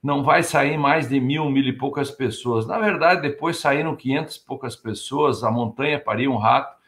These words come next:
De fato, não era verdade aquilo, como agora não é verdade de quatrocentas pessoas. De novo, é uma atitude diversionista, terrorista. Não é verdade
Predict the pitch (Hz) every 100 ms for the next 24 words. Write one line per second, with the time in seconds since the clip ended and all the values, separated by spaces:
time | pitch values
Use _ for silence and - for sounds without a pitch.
0 | _ _ 123 127 127 143 147 123 131 143
1 | 143 135 120 110 95 131 113 110 - 156
2 | - 175 175 131 113 165 156 160 202 180
3 | 160 117 113 139 135 117 - 117 - 143
4 | 139 - - 113 - 160 120 156 180 170
5 | 190 151 156 _ _ _ - 147 156 156
6 | 147 127 - 147 143 127 123 120 143 -
7 | 123 104 117 151 - - - 147 131 113
8 | 110 143 139 147 180 233 202 165 107 107
9 | 127 165